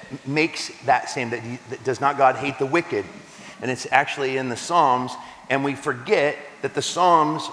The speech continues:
are poetry, and that there is lots of proclamations in the Psalms about the wicked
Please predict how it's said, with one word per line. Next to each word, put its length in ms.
are 100
poetry, 680
and 160
that 80
there 180
is 100
lots 480
of 120
proclamations 760
in 120
the 80
Psalms 440
about 300
the 60
wicked 400